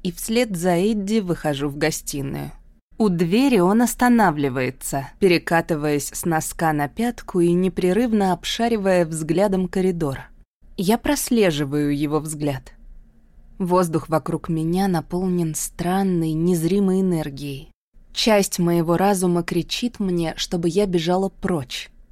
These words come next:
а другая часть умоляет остаться.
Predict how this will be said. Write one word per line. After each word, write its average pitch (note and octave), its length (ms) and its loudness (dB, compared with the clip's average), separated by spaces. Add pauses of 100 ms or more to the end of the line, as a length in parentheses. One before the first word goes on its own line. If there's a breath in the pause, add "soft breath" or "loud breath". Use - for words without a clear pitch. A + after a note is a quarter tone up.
а G#3 140 4
другая F3 560 2
часть - 640 -8 (180)
умоляет E3 540 2
остаться. - 720 -6